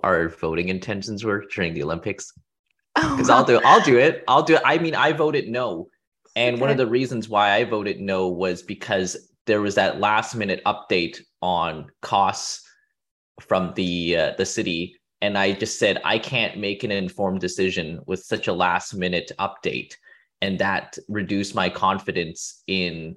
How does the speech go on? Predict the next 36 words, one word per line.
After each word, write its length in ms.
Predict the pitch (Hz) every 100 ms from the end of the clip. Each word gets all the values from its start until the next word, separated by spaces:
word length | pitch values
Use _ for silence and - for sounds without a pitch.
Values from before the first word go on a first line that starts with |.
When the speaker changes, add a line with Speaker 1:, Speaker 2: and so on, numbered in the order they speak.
| _ -
Speaker 1:
having 440 | 95 92 92 90
a 200 | 76 85
successful 640 | - 95 - 92 - 95 85
run 200 | 90 95
at 100 | 92
the 120 | 87
Olympics. 420 | 87 85 - -
And 120 | 117
there 120 | 104
were 80 | 92
other 160 | 78 80
things 440 | - 71 76 - _ - - -
as 180 | 90 92
well 380 | 78 78 - _ _
on 160 | 92 90
my 200 | 90 87
mind 260 | 85 85 82
at 60 |
that 180 | 90 -
time. 320 | 92 85 78 - _ _
And, 400 | 110 110 107 101 - _ _ _ _ _ _ _ _ _ _ _ _ -
and 120 | 120
I, 220 | 120 120 -
I 240 | 123 127
like 300 | 123 135 165
you, 180 | 185 - - -
like, 340 | 123 123 - -
I 120 | 127
like 240 | 131 156 165
how 140 | 151
you 140 | 143
brought 220 | - 127 120
up 140 | 123
the 80 | 120
Olympics, 340 | 127 131 -
because 420 | 123 120 113 107